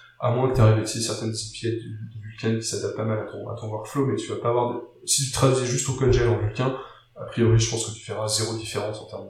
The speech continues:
en termes de perf. Par contre, euh, quand t'as un engine compliqué, par exemple, donc un Unreal Engine quatre ou un Unity cinq,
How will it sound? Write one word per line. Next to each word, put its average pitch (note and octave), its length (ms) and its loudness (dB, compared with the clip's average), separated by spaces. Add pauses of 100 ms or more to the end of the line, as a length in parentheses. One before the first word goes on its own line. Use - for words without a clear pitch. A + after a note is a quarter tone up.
en G#2+ 60 -12
termes G#2 240 2
de - 60 -12
perf. - 260 -8 (400)
Par G#2+ 160 -2
contre, F#3+ 320 0 (540)
euh, G#2+ 400 4
quand A#2 100 -8
t'as G#2 180 0
un A2 80 0
engine A2+ 260 6
compliqué, A#2 480 0
par A#2 100 2
exemple, - 160 -6
donc - 140 -8
un G2 120 -4
Unreal G#2+ 300 0
Engine - 280 -8
quatre A#2 380 2
ou - 40 -4
un F#2+ 220 -8
Unity A2 240 0
cinq, E3+ 300 0